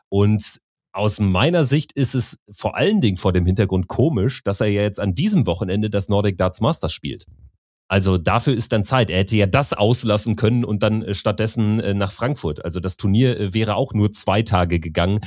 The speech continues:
für Wales. Sie wären ja gesetzt gewesen, darf man auch nicht vergessen. Ansonsten hätten wir Schottland hier in der Gruppenphase gehabt. So ist es, äh, Wales, die in der Gruppenphase starten. Also von daher, äh,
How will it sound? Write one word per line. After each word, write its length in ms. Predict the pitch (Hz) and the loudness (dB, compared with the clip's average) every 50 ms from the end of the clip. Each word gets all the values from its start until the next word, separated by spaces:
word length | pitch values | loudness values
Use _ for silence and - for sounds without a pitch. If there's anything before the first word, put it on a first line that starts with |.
| - - - - | -10 -14 -10 -6
für 280 | - - 110 104 107 | -2 2 2 2 2
Wales. 480 | - 101 98 92 101 113 135 127 - - | 0 0 0 2 2 0 0 -2 -2 -2
Sie 120 | 101 92 | 0 2
wären 220 | 85 104 113 117 113 | 2 2 4 4 4
ja 120 | 110 107 | 2 2
gesetzt 500 | 92 110 101 90 - 78 - - - - | 2 0 2 2 2 0 0 -4 -4 -2
gewesen, 380 | 90 82 78 78 78 - - 82 | -4 -2 -2 -2 -2 -2 -2 -4
darf 140 | 82 85 | -4 -2
man 120 | - 101 98 | -2 -2 0
auch 100 | 104 117 | 0 0
nicht 140 | 120 104 - | 0 0 -2
vergessen. 340 | 87 78 - 80 - - | -4 -4 -2 -4 -4 -4
Ansonsten 380 | 80 80 78 87 90 - - - | -4 -4 -4 -4 -4 -4 -4 -4
hätten 160 | 95 - 98 | -4 -2 -2
wir 80 | 92 92 | -2 0
Schottland 400 | - - 117 - - 110 92 78 | 2 2 2 2 2 0 0 2
hier 80 | 87 | 0
in 60 | 82 80 | 0 0
der 100 | 78 78 | 0 -2
Gruppenphase 560 | - 90 85 - 85 - 80 78 78 - 80 | -4 -6 -8 -8 -4 -2 -2 0 0 -2 -2
gehabt. 580 | - 76 85 110 - _ - - - - - - | 0 0 0 -2 -2 _ -12 -12 -12 -12 -12 -8
So 300 | - - 92 95 98 - | -2 0 2 2 2 2
ist 140 | 101 95 95 | 0 -2 0
es, 180 | 101 95 - | 0 0 -2
äh, 160 | - 87 87 | -2 -2 0
Wales, 340 | 87 101 127 127 101 87 - | 2 4 4 4 2 0 -2
die 100 | - 90 | -4 -4
in 40 | 85 | -2
der 100 | 82 82 | -2 -2
Gruppenphase 540 | - 80 82 - 87 - 82 80 80 82 82 | -4 -6 -8 -8 -4 -2 -2 -2 0 -2 -6
starten. 320 | - - 85 85 87 95 | -4 -2 -2 -2 -2 -2
Also 240 | 95 82 82 85 82 | -4 -4 -4 -4 -4
von 180 | - - 87 82 | -2 -2 0 2
daher, 300 | 82 85 90 92 95 92 - - - - - - _ | 2 4 4 4 4 2 0 -6 -12 -14 -16 -10 _
äh, 300 | 90 95 90 78 78 | -4 -2 -2 -4 -8